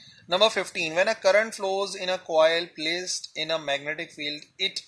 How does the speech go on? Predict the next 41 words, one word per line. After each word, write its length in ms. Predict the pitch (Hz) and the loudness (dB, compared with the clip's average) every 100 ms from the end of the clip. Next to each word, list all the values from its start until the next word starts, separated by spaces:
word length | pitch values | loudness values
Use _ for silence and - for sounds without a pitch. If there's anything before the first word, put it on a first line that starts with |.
| - | -8
experiences 1080 | 147 - - 165 160 175 196 190 196 175 - 143 | -6 -8 -10 -12 -8 -8 -6 -6 -6 -8 -6 -6
a, 140 | 110 - _ _ - - - - - - - _ _ _ _ _ _ _ - | -6 -8 _ _ -20 -20 -20 -20 -18 -18 -20 _ _ _ _ _ _ _ 0
याद 200 | 160 196 | 4 6
रखिए 360 | 208 - 214 220 | 4 0 -2 0
वो 120 | 202 | 0
experience 500 | 175 - 190 196 202 | -2 -2 -4 -4 -2
करता 300 | 175 160 170 | -2 0 0
है 120 | 175 175 | 0 -4
टॉर्क 280 | - 156 180 - | 0 2 2 0
को, 200 | 180 185 | -6 -4
जो 160 | 156 | -6
कि 120 | 151 156 | -10 -8
depend 340 | 143 147 151 | -6 -4 -4
करता 220 | 147 139 | -6 -4
है 80 | 147 | -4
इस 120 | 147 - | -4 -6
formula 380 | 143 139 160 | -6 -6 -8
पे, 200 | 170 175 156 | -6 -6 -8
बीआईएनए 1200 | 131 151 156 135 139 143 - 143 139 143 143 139 135 | -10 -12 -10 -4 -4 -4 -10 -12 -12 -12 -10 -10 -10
cos 260 | 127 135 135 - | -6 -6 -6 -8
alpha 300 | 135 147 180 | -8 -2 0
पे। 180 | 180 175 208 _ _ - | 0 -4 -6 _ _ -16
It 120 | 139 | -14
means 300 | 143 151 156 | -12 -10 -8
वो 60 | 147 143 - | -8 -8 0
टॉर्क 320 | 151 180 190 | 4 6 4
को 100 | 175 | 0
produce 380 | 160 151 135 135 | -4 -4 -6 -8
करता 300 | - 127 135 | -8 -8 -4
है। 100 | 135 | -2
जब 160 | 135 190 | -2 -4
भी 120 | 208 | -4
किसी 220 | 190 202 185 | -6 -8 -4
coil 260 | 165 156 170 | 4 4 4
से 260 | - 165 175 - - - _ | -2 -4 -4 -8 -20 -20 _
current 280 | 160 165 170 | 2 2 2
pass 240 | 160 160 156 | 2 2 0
होता 240 | 139 151 | 2 4
है 140 | 156 156 | 4 2
which 220 | 139 - | -4 -8
is 100 | 147 | -8